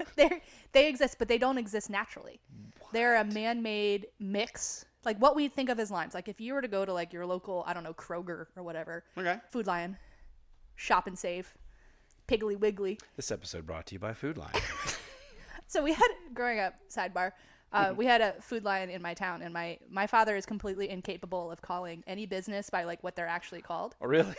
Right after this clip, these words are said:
Speaker 1: Yeah. So, like, we had a sh-, uh, Bob's Big Boy,
Speaker 2: Mm-hmm.
Speaker 1: and my dad called it Robert's Large Lad. Yeah, everything,
Speaker 2: <laughs>
Speaker 1: everything had to have a different
Speaker 2: That's
Speaker 1: name.
Speaker 2: great.
Speaker 1: Uh,
Speaker 2: Robert's Large
Speaker 1: <laughs>
Speaker 2: Lad?
Speaker 1: was Bob's Big Boy.
Speaker 2: <laughs> Oh, that's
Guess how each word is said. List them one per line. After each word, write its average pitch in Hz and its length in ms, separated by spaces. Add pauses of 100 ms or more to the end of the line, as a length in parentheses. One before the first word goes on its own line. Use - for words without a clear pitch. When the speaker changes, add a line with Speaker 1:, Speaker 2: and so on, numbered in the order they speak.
Speaker 1:
Yeah. 208 140 (580)
So, 254 160
like, 226 120
we 240 120
had 247 140
a 190 40
sh-, - 140 (100)
uh, 185 240 (140)
Bob's 208 280
Big 202 240
Boy, 269 460
Speaker 2:
Mm-hmm. 127 200
Speaker 1:
and 208 100
my 196 100
dad 190 260
called 190 220
it 175 140
Robert's 185 380
Large 180 340
Lad. 269 300 (200)
Yeah, 220 120 (100)
everything, 277 380
Speaker 2:
<laughs> - 200
Speaker 1:
everything 277 440
had 247 160
to 262 60
have 220 160
a 214 60
different 208 320
Speaker 2:
That's 175 140
Speaker 1:
name. 185 100
Speaker 2:
great. 135 260 (520)
Speaker 1:
Uh, 214 280
Speaker 2:
Robert's 175 460
Large 127 500
Speaker 1:
<laughs> - 20
Speaker 2:
Lad? 120 520 (140)
Speaker 1:
was 277 160
Bob's 240 280
Big 220 160
Boy. - 280
Speaker 2:
<laughs> - 1000
Oh, 160 60
that's 143 160